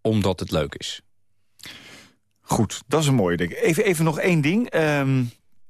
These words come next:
Speaker 2: als het puur om dat financiële aspect gaat... is, is dan zeg maar het geven, is dat een, eh, een, een, als je naar de lange termijn kijkt... echt lange termijn, is dat een aflopende business of helemaal niet?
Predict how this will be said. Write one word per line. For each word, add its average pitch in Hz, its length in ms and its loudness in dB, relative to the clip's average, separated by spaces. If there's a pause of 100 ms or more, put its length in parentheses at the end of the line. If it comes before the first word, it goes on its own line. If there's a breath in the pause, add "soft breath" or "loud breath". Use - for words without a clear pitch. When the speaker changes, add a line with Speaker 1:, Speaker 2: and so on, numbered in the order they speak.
(800)
Speaker 2:
als 139 160 -2
het 123 100 -8
puur 170 160 2
om 135 80 0
dat 123 140 -2
financiële 143 520 0
aspect - 360 -4
gaat... 113 240 -4
is, 139 240 -4
is 131 140 0
dan 135 160 2
zeg 131 180 -2
maar 120 140 0
het 120 180 0
geven, 120 520 0
is 123 180 -2
dat 113 180 -2
een, 107 200 4
eh, 104 120 2 (520 loud breath)
een, 104 300 2
een, 101 180 0
als 110 180 -2
je 107 60 0
naar 107 140 2
de 101 80 0
lange 131 380 0
termijn 95 340 -2
kijkt... 87 200 -8
echt 123 180 -6
lange 104 200 0
termijn, 87 280 -2
is 110 120 0
dat 135 160 -2
een - 60 -2
aflopende 120 460 -2
business 170 400 -2
of 143 140 -4
helemaal 135 240 0
niet? 92 260 0